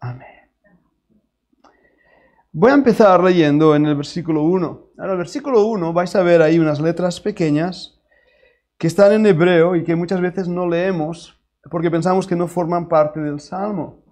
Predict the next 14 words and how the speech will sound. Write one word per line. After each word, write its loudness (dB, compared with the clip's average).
pero -2
son -4
realmente 0
parte 0
de -6
la -6
porción -4
inspirada 0
por -8
Dios. -2
Hay, 4
a 0
diferencia, -2
las -8